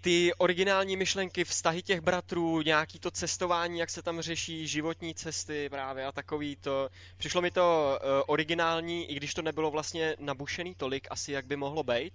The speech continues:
eh, v tom nějakým fantasy světě. Tak, eh, tak mi to vše-, jako fakt všechno kompenzovalo ten komorní příběh a strašně jsem si to užil.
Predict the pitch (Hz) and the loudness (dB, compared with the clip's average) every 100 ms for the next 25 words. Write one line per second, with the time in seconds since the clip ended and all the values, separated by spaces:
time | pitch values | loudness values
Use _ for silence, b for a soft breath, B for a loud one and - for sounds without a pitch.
0 | - 80 113 117 117 - 120 120 120 117 | -14 -12 -8 -10 -10 -6 -6 -6 -10 -10
1 | 113 123 131 123 120 127 - 127 120 135 | -10 -10 -8 -8 -10 -8 -10 -10 -12 -14
2 | - B B B B B B - 135 127 | -16 B B B B B B 4 4 4
3 | - 143 135 131 127 123 135 143 - 127 | -2 0 2 2 0 -4 -4 -6 -4 -4
4 | 151 143 - 135 - 131 139 135 139 131 | -4 -6 -6 -8 -6 -6 -6 -6 -6 -4
5 | 131 131 135 131 139 127 131 131 - 120 | -2 -2 -4 -8 -8 -8 -8 -10 -10 -10
6 | 117 - 104 113 113 113 110 110 - 117 | -12 -12 -10 -8 -8 -8 -10 -12 -12 -12
7 | 117 110 - 113 110 110 | -10 -12 -12 -14 -12 -14